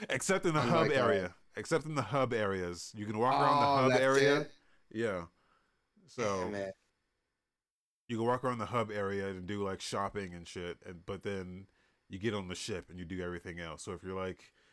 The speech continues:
Speaker 1: plundering for treasure, you just, you just, like, you, you drive up to the fucking, uh, island, and then, like, it's a, like, a Walmart delivery, they just load up your,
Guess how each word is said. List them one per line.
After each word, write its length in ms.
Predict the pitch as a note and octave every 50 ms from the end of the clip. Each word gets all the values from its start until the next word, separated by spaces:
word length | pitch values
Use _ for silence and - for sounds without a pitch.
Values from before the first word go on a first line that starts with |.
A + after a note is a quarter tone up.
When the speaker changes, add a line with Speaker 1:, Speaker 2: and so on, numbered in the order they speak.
| _ _ _ -
Speaker 1:
plundering 600 | - - B2+ A#2+ A#2 B2 B2+ B2+ B2 B2+ B2+ A#2
for 140 | - B2 G#2+
treasure, 580 | - - C3+ A#2+ A#2+ A#2+ A#2+ C3 C3 C3 C3+
you 180 | B2 A2+ A2 G#2
just, 340 | G2 A#2 A2+ A2 - - - -
you 140 | B2 G#2 G#2
just, 300 | G#2 G#2 G#2 F#2+ - A#2
like, 280 | A#2 G#2+ G2 G2 G2 - - - _ _ _ _ _ _ _ _ _ _ _ -
you, 460 | G#2+ A2 A2 G#2+ G#2 G2+ G2+ G#2 - _ _ _ _ _ _ -
you 160 | G#2+ A2 G#2+
drive 480 | G2 F#2 A2 A#2+ B2 B2 B2+ B2 G2+ B2+
up 200 | C3 C3 - -
to 120 | - C#3
the 160 | A#2 A2 A#2 G#2+
fucking, 800 | - C3 A#2+ A#2+ - A#2 A2 G#2+ G#2 G#2 G#2 G2+ G2+ G2+ G2 - - _ _ _ _ _ _ _ _ _ _ _ _ _ _ _ _ _ _ -
uh, 300 | G2 G2 F#2+ F#2 F#2 F2+ - -
island, 560 | G2 F#2+ G#2+ A2 A2 A2+ B2 B2+ B2+ B2+ B2+ B2 - - _ _ _ _ _ _ _ _ _ _ _ _ _ _ _ -
and 200 | G2+ G2+ G2+ G2+
then, 380 | G2 F#2+ F#2+ F#2+ F#2 F#2+ F#2+ E2+
like, 200 | - G2+ G#2+ G#2+
it's 160 | G#2+ G#2+ - A2+
a, 60 | G#2
like, 260 | G2 G2 G2+ G2 -
a 40 | G2+
Walmart 640 | F#2+ F#2 F#2+ G2+ G#2 G#2+ G#2 G#2+ G2+ G2 F#2+ - F#2
delivery, 720 | G2+ F#2+ F#2 F#2+ F#2+ F#2 F#2+ F#2+ F#2 F#2 F#2+ F#2+ F#2+ - - -
they 120 | - G2 F#2
just 220 | F2+ G2+ F#2+ F2
load 280 | G2 F#2+ G2 G#2 G#2 G#2
up 160 | G2+ F#2 -
your, 240 | F#2 F#2+ F#2 F#2 F#2